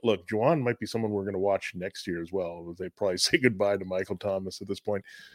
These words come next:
Tucker Kraft, you're gonna watch him. It could be very much, I think it was very similar where we had, it's going back a while where they had, uh, a couple tight ends, Jay Sternberger and Robert Tonyan.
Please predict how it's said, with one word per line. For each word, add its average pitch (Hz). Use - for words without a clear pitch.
Tucker 180
Kraft, 165
you're 139
gonna 196
watch 147
him. 110
It 110
could 139
be 147
very 190
much, 190
I 139
think 214
it 202
was 123
very 139
similar 135
where 123
we 117
had, 113
it's 110
going 139
back 120
a 113
while 113
where 107
they 104
had, 104
uh, 95
a -
couple 127
tight 120
ends, 110
Jay 123
Sternberger 117
and 107
Robert 104
Tonyan. 135